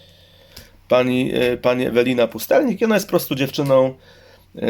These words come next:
z tej miejscowości, no, w której, w której Andrzej Dziubek, y, żyje i sobie, i sobie gra, więc to taki, to, to jest też fajne, że właśnie nie, nie ma wspomagania się jakimiś, y,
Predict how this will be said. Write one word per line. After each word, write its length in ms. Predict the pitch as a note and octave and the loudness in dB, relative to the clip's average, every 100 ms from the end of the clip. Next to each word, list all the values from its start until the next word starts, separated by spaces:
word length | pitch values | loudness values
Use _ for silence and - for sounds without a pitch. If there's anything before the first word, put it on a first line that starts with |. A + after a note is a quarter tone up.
| A2+ A2+ A#2 A2+ | 0 2 2 0
z 60 | A2+ | -2
tej 120 | B2 | -2
miejscowości, 800 | B2 A#2 A#2+ A2+ A2+ - A2+ A2 - _ _ _ _ - | -2 -2 0 0 -2 -2 -4 -4 -12 _ _ _ _ -12
no, 80 | A2 | -10
w 60 | - | -6
której, 340 | A2 A2 A2+ | -2 -2 -2
w 40 | |
której 200 | - A#2+ | -4 -2
Andrzej 340 | B2 A#2 G#2+ A2+ | 0 0 0 0
Dziubek, 440 | A2+ G#2+ A2 - | 0 0 0 -4
y, 640 | A#2 G#2+ G#2 G#2+ G#2+ G#2+ G#2 C3 C3 _ - - - | -6 -2 -2 -2 -2 -4 -8 -14 -20 _ -18 -16 -10
żyje 460 | A2 G#2 A#2 A2 A2+ - - _ _ _ - - - - - - _ _ _ _ _ _ _ _ - - | -6 0 2 2 0 -4 -20 _ _ _ -20 -20 -20 -20 -20 -20 _ _ _ _ _ _ _ _ -16 -12
i 80 | |
sobie, 440 | A2+ A2+ G#2 A2+ A#2 A#2+ - - | -6 -6 0 0 0 -6 -14 -10
i 80 | A2 | -4
sobie 340 | B2 A2+ A2+ | -2 -2 -2
gra, 200 | A#2 - | 2 2
więc 220 | E4+ C#4+ | 2 0
to 100 | G#3 | 0
taki, 340 | F#3 C#3 C3 B2 | 2 2 -2 -4
to, 260 | B2 A2+ | -2 -2
to 100 | A2 | 0
jest 140 | A2+ A2 | -2 -2
też 160 | G#2 | -4
fajne, 380 | - G#2 G2+ G2+ | -2 -4 -4 -6
że 120 | G2+ | -4
właśnie 240 | G2+ G2 G#2 | -4 -4 -6
nie, 160 | G#2 | -4
nie 140 | G#2+ G#2+ | -4 -2
ma 120 | G#2 | -2
wspomagania 720 | - - G#2+ G#2+ G#2+ G#2 G#2 | -4 -8 -4 -2 -2 -4 -8
się 140 | - | -8
jakimiś, 600 | G2 - G#2+ A2 - - | -8 -8 -10 -10 -12 -14
y, 260 | A2+ G#2+ | -12 -10